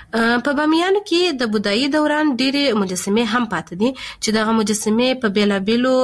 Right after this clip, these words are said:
آه، اندازو، یعنې ډېرې کوچنۍ، ډېرې لویې، آه، په بېلابېلو، په مختلفو اندازو سره جوړې شوي دي، چې تر ټولو هغه ډېره ستره مجسمه چې ده، هغه د سلسال په نامه مشهوره ده او د سلسال په نامه یادېږي، چې دغه مجسمه د، آه،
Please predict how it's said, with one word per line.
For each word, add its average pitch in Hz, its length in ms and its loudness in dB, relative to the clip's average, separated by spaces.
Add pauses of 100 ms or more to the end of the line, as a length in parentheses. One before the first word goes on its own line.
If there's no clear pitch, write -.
آه، 190 240 0 (120)
اندازو، 190 420 -2
یعنې 202 240 0 (100)
ډېرې 196 220 -2
کوچنۍ، 226 320 0 (120)
ډېرې 190 200 -2 (100)
لویې، 233 280 0 (400)
آه، 208 160 -2
په 240 120 0
بېلابېلو، 302 480 2
په 233 120 -6
مختلفو 294 480 -2 (300)
اندازو 196 340 0
سره 208 220 -4
جوړې 180 280 -6
شوي 208 200 2
دي، 240 160 0
چې - 160 -6
تر 269 60 -2 (120)
ټولو 277 200 2 (120)
هغه 220 160 0 (120)
ډېره 233 220 2
ستره 262 320 -2
مجسمه 214 500 0
چې 247 100 -4
ده، 262 120 0 (100)
هغه 226 240 0
د 269 120 -2 (260)
سلسال 226 400 -2
په 202 60 -6
نامه 202 220 0
مشهوره 254 380 -2
ده 277 180 0 (420)
او 196 100 2
د 208 60 0
سلسال 202 380 -2
په 226 120 -4
نامه 254 220 2
یادېږي، 240 480 0
چې - 60 -4 (100)
دغه 220 200 0
مجسمه 220 480 0
د، 214 120 -2
آه، 208 720 -2